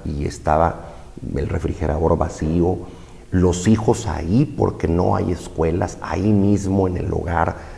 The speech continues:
el padre desempleado, la madre que ya no tuvo para poder, eh, llevar a la estancia a los pequeños, los más grandes estudiando ahí en una computadora,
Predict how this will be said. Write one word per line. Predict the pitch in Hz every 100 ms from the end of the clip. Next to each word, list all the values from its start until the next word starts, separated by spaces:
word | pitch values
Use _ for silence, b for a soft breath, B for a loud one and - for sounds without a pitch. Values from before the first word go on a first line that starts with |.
| B B -
el | 80
padre | 73 - 95 95 90
desempleado, | 85 87 - 73 82 82 92 90 87 90
la | 90 87
madre | 92 87 95 98 90
que | - 82
ya | 85
no | 92 90
tuvo | 90 92 90 92 90 B B
para | - 78 78
poder, | - 80 85 85 -
eh, | 78 80
llevar | 80 87
a | 90
la | 87
estancia | 90 - 87 87 87
a |
los | 82 78 -
pequeños, | 73 - 87 87 87 87 87 B B B
los | 85 87 87
más | 95 101
grandes | 87 98 95 98 -
estudiando | 82 - 85 76 85 92 98 92
ahí | 90 85
en | 87
una | 90 85
computadora, | 87 85 85 78 80 85 85 87 - - -